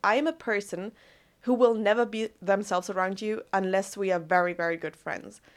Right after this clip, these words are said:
Because I will always act in a way that I think you will like me. And that is something that I'm also trying to get rid of, because that's not being true or honest to myself as well. And it's not catering to my fear as well, trying to pretend to be another person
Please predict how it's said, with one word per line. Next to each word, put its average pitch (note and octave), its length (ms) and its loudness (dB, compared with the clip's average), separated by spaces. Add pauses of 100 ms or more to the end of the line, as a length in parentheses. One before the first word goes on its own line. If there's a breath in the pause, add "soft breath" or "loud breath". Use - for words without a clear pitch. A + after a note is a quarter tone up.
(300 soft breath)
Because A3+ 320 -2
I G#3 100 8
will C#4 260 2
always A3+ 460 2
act F#3 300 -2
in G#3 100 0
a F#3+ 60 4
way F3 260 0
that F#3 140 0
I F#3 60 0
think F#3+ 360 -4
you F#3 80 -4
will E3+ 160 -2
like D#3 260 -4
me. - 220 -14 (680 soft breath)
And G#3+ 120 4
that C#4 100 6
is F4+ 100 0
something C#4+ 420 2
that B3 120 4
I'm A3 160 0
also A3 240 2
trying F#3 300 -2
to - 100 -8
get E3+ 160 -4
rid E3+ 160 2
of, D#3+ 160 -2
because A3+ 420 -4
that's A3+ 380 -2
not C#4+ 240 0
being A#3+ 340 -2
true A#3 280 -6
or - 220 0
honest G3+ 360 0
to - 80 -10
myself F#3 340 -6
as F3 140 -12
well. F3 340 2
And F#3 140 -2
it's F#3+ 160 -8
not A3+ 220 0 (200)
catering G3+ 500 0
to G3 100 -12
my F#3 120 0
fear G3 280 -2
as F#3+ 120 -6
well, G3+ 200 4
trying F#3+ 300 -2
to - 80 -14
pretend G3 360 -6
to F#3+ 60 -14
be F#3+ 100 -6
another F3+ 240 -4
person G3 480 -4